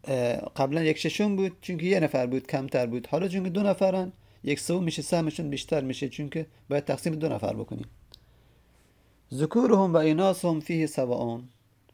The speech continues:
زن و مردشون در آن فرقی ندارن. یعنی مثلاً الان یک برادر مادری داریم، یک خواهر مادری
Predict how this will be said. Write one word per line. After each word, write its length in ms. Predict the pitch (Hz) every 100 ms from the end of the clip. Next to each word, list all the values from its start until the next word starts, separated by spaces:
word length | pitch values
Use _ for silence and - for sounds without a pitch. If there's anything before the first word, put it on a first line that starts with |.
| _ _ _ _ _ _ _ _
زن 260 | 117 147 147
و 60 |
مردشون 560 | 170 208 185 170 196 190
در 200 | 160 160
آن 220 | 185 196 -
فرقی 480 | - 160 160 180 175
ندارن. 580 | 135 123 107 104 104 117 - _ _ _
یعنی 180 | 131 143
مثلاً 500 | 143 139 143 143 139 - _ _ _ _ _ _ -
الان 500 | 135 143 151 143 - - - -
یک 280 | 135 165
برادر 400 | 139 135 143 170
مادری 380 | 170 170 160 165
داریم، 240 | 156 165 160
یک 160 | 160
خواهر 260 | - 143 131
مادری 520 | 127 120 123 127 131